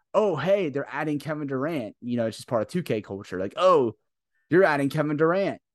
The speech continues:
Like, that should automatically make your team better, but there's so many different little small dynamics that are gonna happen. 'Cause, I mean, for one,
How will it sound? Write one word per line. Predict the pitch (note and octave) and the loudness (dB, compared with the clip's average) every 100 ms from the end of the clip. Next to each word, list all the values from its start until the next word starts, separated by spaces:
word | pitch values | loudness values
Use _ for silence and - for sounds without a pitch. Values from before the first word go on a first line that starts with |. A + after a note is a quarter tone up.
| _ C3+ | _ -8
Like, | C3 | -2
that | E3+ E3 | -2 -2
should | F#3+ E3+ | -2 0
automatically | F3+ F#3 D#3+ F3 F3 D3 | 0 0 -2 -4 -4 -4
make | D3 C#3 | -4 -6
your | C#3+ | -8
team | D#3 C3 | -4 -2
better, | C#3+ E3 C3 C3+ | -2 -2 -4 -4
but | C3 B2+ | -4 -2
there's | C3 - | -4 -4
so | D3 D3+ | -2 -2
many | D3 C3 | 0 -2
different | C3+ C3 B2+ A2+ | -2 -6 -8 -4
little | B2+ B2+ A#2 | -2 -2 -4
small | - B2 A#2+ A#2+ | -8 -4 -2 -2
dynamics | A#2 A2 G#2+ B2 A#2 G#2+ - - - _ _ _ _ A2+ | -4 -6 -4 -4 -2 -4 -8 -14 -16 _ _ _ _ 0
that | A2+ | 2
are | |
gonna | A2 G#2 | 0 -2
happen. | A#2+ C#3 C#3+ G#2 | 0 0 0 -6
'Cause, | F#2 | -8
I | A2+ | -8
mean, | G#2 | -8
for | A2 | -8
one, | G2+ D3 E3+ C#3+ C3 | -2 2 2 4 2